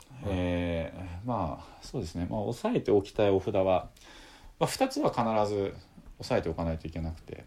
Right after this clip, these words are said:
Speaker 2: で、えー、まあ、あと残りのお札は、まあ、何にするかっていうのを、あの、考えていくってことですけれど、考えていくというか感じていくっていう感じなんですけれども。はい。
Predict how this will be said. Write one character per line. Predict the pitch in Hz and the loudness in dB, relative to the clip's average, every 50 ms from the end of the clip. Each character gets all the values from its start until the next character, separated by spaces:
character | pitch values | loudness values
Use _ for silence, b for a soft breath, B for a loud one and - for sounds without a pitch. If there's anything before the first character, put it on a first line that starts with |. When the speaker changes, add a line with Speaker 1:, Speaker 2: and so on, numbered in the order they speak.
| - B B B B B B B B B B B B - | -20 B B B B B B B B B B B B 2
Speaker 2:
で、 | 208 208 202 180 - - - | 4 6 6 6 4 2 2
え | 147 151 147 143 139 139 139 135 139 | 4 6 8 8 8 8 8 6 6
ー、 | |
ま | 151 160 131 | 6 6 6
あ、 | |
あ | 139 139 | 6 4
と | 123 110 | 4 0
残 | 117 113 135 131 | 2 2 4 4
り | 131 131 | 4 4
の | 127 123 | 4 4
お | 123 | 4
札 | - 147 123 | 2 4 6
は、 | 120 113 110 107 104 92 - - - - - | 6 8 8 8 8 8 6 2 -6 -12 -4
ま | 127 127 113 | 0 2 4
あ、 | |
何 | 101 101 104 101 | 4 4 4 2
に | 90 82 | 2 0
す | 80 95 | 0 -2
る | 82 82 | -4 -4
か | 78 82 73 71 | -4 -2 -4 -4
っ | |
て | - - - 76 | -4 -6 -8 -6
い | 76 | -6
う | 78 | -6
の | 73 69 | -6 -8
を、 | 69 - - - - - - - - - - | -10 -10 -12 -16 -20 -20 -20 -20 -20 -14 -8
あ | - 82 | -6 -4
の、 | 80 76 76 78 76 73 73 73 80 - - - - B B B B B B B B B B B B B - | -4 -4 -4 -4 -4 -4 -4 -6 -8 -10 -14 -18 -20 B B B B B B B B B B B B B -2
考 | - 113 104 | 2 6 6
え | 95 | 6
て | - 87 | 6 6
い | 80 - | 0 2
く | - 80 | 0 -2
っ | |
て | 76 - 69 | -2 -2 -8
こ | - - | -8 -6
と | - 80 | -6 -6
で | 71 | -6
す | 65 - | -6 -6
け | - - | -4 -4
れ | 55 - | -6 -6
ど、 | - - - | -6 -8 -4
考 | - 127 180 254 339 | -2 0 0 2 2
え | 254 | 2
て | - - | 2 2
い | 87 | 2
く | |
と | - - | 2 2
い | 85 | 0
う | 80 | 0
か | - - | 0 0
感 | - 127 123 123 | 2 4 4 2
じ | 127 123 | 0 0
て | - 120 | 2 2
い | 110 107 | 2 4
く | - 104 | 2 0
っ | |
て | - - 76 | 0 0 -2
い | 69 | -2
う | |
感 | - 87 82 | 0 0 0
じ | 78 | 2
な | 78 76 | 0 0
ん | |
で | 67 | 0
す | - - | -2 -4
け | - | -6
れ | - - | -6 -6
ど | - | -6
も。 | 62 62 - - B B B B | -6 -8 -8 -10 B B B B
は | - - - 110 98 | -18 -6 -2 0 0
い。 | 85 76 - | 0 0 -2